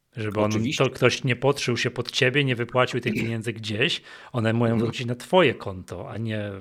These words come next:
Speaker 2: Tak,
Speaker 1: tak.
Speaker 2: tak, więc to jest, więc to jest taka
Speaker 1: Mhm.
Speaker 2: polityka, z którą się w pełni zgadzam, tak? Natomiast postaw się z perspektywy, e, człowieka, który gdzieś tam wyjeżdża i chce do tych sto-, środków uzyskać dostęp i się okazuje, że,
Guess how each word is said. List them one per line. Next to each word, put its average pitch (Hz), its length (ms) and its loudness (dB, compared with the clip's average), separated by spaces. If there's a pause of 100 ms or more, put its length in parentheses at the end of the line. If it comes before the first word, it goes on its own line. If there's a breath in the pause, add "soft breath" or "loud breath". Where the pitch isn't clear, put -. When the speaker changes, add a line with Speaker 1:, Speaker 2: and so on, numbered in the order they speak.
Speaker 2:
Tak, 92 120 -2 (180)
Speaker 1:
tak. 117 100 -12
Speaker 2:
tak, 92 180 2
więc 127 180 2
to 208 80 6
jest, 214 220 0
więc 185 140 4
to 240 80 4
jest 262 120 0
taka 208 160 2
Speaker 1:
Mhm. 190 80 -2
Speaker 2:
polityka, 190 680 2
z 165 100 -6
którą 202 280 2
się 185 120 0
w 180 60 -2
pełni 185 260 6
zgadzam, 147 400 6
tak? 131 160 0
Natomiast 156 360 -4
postaw 170 280 0
się 151 80 -2
z - 60 -8
perspektywy, 143 640 -2 (400 loud breath)
e, 117 380 0
człowieka, 131 340 4
który 123 200 2
gdzieś 110 140 -4
tam 123 120 2
wyjeżdża 120 340 4
i - 20 -2
chce - 140 -6
do 113 100 -8
tych 110 140 -6
sto-, - 140 -12
środków 120 360 -2
uzyskać 104 400 -2
dostęp 98 360 -4
i - 40 -8
się - 100 -2
okazuje, 131 420 2
że, 127 320 2